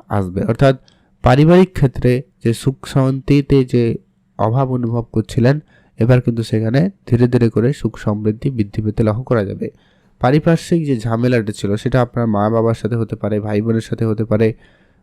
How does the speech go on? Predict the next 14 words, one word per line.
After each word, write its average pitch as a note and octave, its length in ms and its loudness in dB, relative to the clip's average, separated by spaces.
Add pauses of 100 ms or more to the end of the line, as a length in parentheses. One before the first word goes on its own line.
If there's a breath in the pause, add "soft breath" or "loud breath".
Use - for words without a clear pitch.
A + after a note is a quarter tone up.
পাড়া D3+ 200 4
প্রতিবেশীর B2 520 0
সাথে A2 180 0
হতে G#2+ 240 -4
পারে, A#2+ 240 0 (720)
আত্মীয় C#3+ 300 0
স্বজনের C3 360 2
সাথে A2+ 180 -2
হতে G#2+ 220 -2
পারে। A#2 200 2
তো C3+ 120 -2
সেই D#3+ 260 2
জায়গাতে C#3+ 440 4
একটা C3 280 0